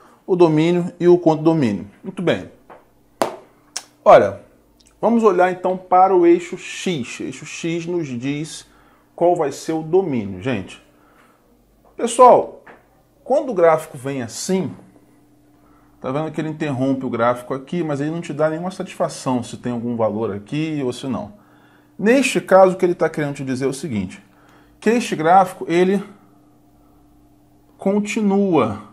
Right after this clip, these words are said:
a vida toda. Tá vendo? Ficou muito certinho isso não, né?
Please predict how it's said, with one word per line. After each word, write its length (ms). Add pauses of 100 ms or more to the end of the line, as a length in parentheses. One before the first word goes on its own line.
(880)
a 120
vida 360
toda. 560 (2250)
Tá 100
vendo? 360 (1080)
Ficou 220
muito 160
certinho 520
isso 140
não, 240
né? 300